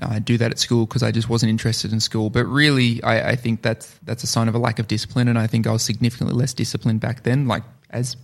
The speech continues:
most people were when they were younger. I feel as I've grown up, I'm a lot more disciplined now, and if I went back to school, like, I wouldn't have any issues with making myself do that.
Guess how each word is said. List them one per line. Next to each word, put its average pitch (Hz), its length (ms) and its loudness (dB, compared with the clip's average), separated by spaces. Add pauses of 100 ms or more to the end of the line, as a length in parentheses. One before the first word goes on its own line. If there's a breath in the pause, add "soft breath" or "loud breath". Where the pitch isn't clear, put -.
(120)
most 113 240 0
people 113 240 0
were 110 160 2
when 113 100 0
they 113 100 2
were 110 80 2
younger. 120 380 2 (300 soft breath)
I 117 160 -2
feel 117 580 0 (400)
as 117 160 2
I've 113 140 -2
grown 117 200 2
up, 120 160 0
I'm 117 160 2
a 113 40 2
lot 113 160 2
more 117 120 2
disciplined 113 440 0
now, 113 180 2
and 120 80 2
if 123 100 -2
I 113 60 2
went 117 200 2
back 117 160 0
to 113 80 0
school, 113 340 0
like, 110 180 0
I 113 60 2
wouldn't 110 260 0
have 113 140 2
any 117 180 2
issues 120 340 0
with 113 140 -2
making 117 320 2
myself 110 400 0
do 113 180 0
that. 143 360 -2